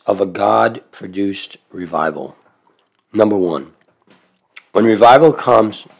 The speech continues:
it breaks people so they see themselves as they are, as God sees them, not through a glass dimly, a mirror dimly, as, as it might be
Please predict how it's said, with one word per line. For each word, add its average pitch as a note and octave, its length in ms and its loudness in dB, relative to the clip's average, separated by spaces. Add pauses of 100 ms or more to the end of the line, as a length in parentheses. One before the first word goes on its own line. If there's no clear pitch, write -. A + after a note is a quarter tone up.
it F#2 140 -18
breaks A#2 340 0
people - 480 -12 (460)
so G#2+ 220 -4
they G#2 120 -2
see A#2+ 260 -4
themselves F#2+ 540 -10
as D#2+ 120 -20
they D#2+ 160 -16
are, D#2 280 -18 (640)
as F#2+ 160 -6
God F#2+ 340 2
sees - 360 -18
them, - 240 -20 (420)
not F#2 200 -2
through G2 200 -6
a F#2+ 60 -16 (340)
glass F#2 480 -4 (340)
dimly, F2+ 500 -2
a F2 100 -12
mirror F2+ 500 -6 (180)
dimly, F2+ 520 -4 (800)
as, F#2+ 400 -2 (480)
as G2+ 420 -4
it D#2+ 100 -10
might A2 540 0 (140)
be E2 300 -6